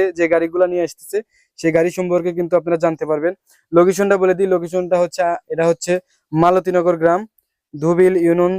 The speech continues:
রায়গঞ্জ উপজেলা, সলঙ্গা থানা, সিরাজগঞ্জ জেলা। এখানে আসলে এরকম গাড়ি কিন্তু সবসময় পেয়ে থাকবেন। এই গাড়িটার এখন দাম বলে দিই আমি, এই গাড়িটা দেখাইছি, মোটামুটি তো আপনারা এই গাড়ি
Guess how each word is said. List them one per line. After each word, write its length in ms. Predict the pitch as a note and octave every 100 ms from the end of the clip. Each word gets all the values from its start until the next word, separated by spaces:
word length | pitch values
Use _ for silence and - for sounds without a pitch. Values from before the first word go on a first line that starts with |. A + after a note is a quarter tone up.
| F3+ D3+
রায়গঞ্জ 360 | E3 E3+ F3+ F3
উপজেলা, 340 | E3 D#3+ E3+
সলঙ্গা 360 | F3 E3+ D#3+ D#3
থানা, 240 | D#3 D3+ E3
সিরাজগঞ্জ 440 | - F3 D#3+ D#3+
জেলা। 160 | D3 B2+
এখানে 220 | C3+ D#3+
আসলে 280 | D#3+ - E3+ G3+ _ _ -
এরকম 260 | D3+ D#3 D#3+
গাড়ি 200 | D3+ D#3
কিন্তু 200 | D#3+ D#3+
সবসময় 380 | D3 D#3 - D3+
পেয়ে 160 | D#3 D3
থাকবেন। 260 | C#3+ D#3 F#3+ _ _ -
এই 80 | F3
গাড়িটার 280 | G3 G3+ G#3+
এখন 180 | G#3 G#3
দাম 140 | G3 G3
বলে 160 | F#3 F3
দিই 100 | F#3
আমি, 100 | G3
এই 80 | F#3
গাড়িটা 220 | E3+ E3+
দেখাইছি, 480 | E3 E3 F3 F3+ G3 A3+ - _ _ D#3+
মোটামুটি 360 | E3+ F3+ F3+
তো 100 | E3
আপনারা 220 | F3 F3 F3+
এই 80 |
গাড়ি 120 | E3+